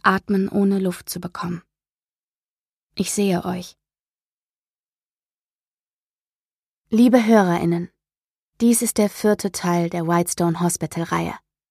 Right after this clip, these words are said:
Bitte denkt dran, dass sich die Storyline kontinuierlich durch alle Teile zieht und die Geschichten daher nicht in falscher Reihenfolge oder unabhängig voneinander hörbar sind.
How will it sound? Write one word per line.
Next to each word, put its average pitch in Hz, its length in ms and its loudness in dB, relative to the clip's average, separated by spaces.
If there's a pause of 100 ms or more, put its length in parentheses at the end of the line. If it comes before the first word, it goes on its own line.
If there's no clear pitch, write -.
(520)
Bitte 240 240 2
denkt 226 320 4
dran, 220 220 2
dass 214 160 -4
sich 196 140 -6
die 190 100 -8
Storyline 190 640 0
kontinuierlich 196 760 0
durch 180 240 -4
alle 190 200 0
Teile 185 320 -2
zieht - 380 -4 (340)
und 214 100 2
die 226 80 2
Geschichten 233 480 2
daher 196 300 0
nicht 202 300 2
in 196 140 -2
falscher 185 400 0
Reihenfolge 190 760 0
oder 190 320 -2
unabhängig 185 600 0
voneinander 165 540 0
hörbar 175 280 -2
sind. - 320 -8